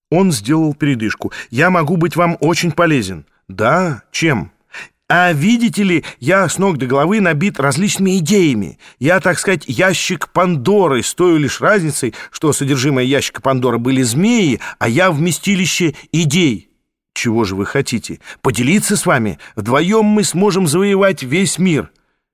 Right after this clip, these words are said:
«Это идея», усмехнулся я. Он энергично потёр ладони одна о другую. «Видите, первая идея уже дана.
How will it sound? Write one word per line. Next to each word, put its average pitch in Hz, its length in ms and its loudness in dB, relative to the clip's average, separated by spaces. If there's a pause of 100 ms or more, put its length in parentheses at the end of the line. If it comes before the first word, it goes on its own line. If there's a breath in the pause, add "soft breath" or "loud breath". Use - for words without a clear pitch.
(120)
«Это 123 260 -4 (140)
идея», 117 580 -2 (140)
усмехнулся 110 640 -4
я. 107 320 -2 (300)
Он 185 240 2
энергично 143 640 -2
потёр 113 360 -2
ладони 147 500 0 (160 loud breath)
одна 113 400 0
о 123 180 -2
другую. 110 480 -4 (300 soft breath)
«Видите, 151 380 0 (260 loud breath)
первая 180 380 2
идея 160 460 0
уже 143 240 0
дана. 117 380 0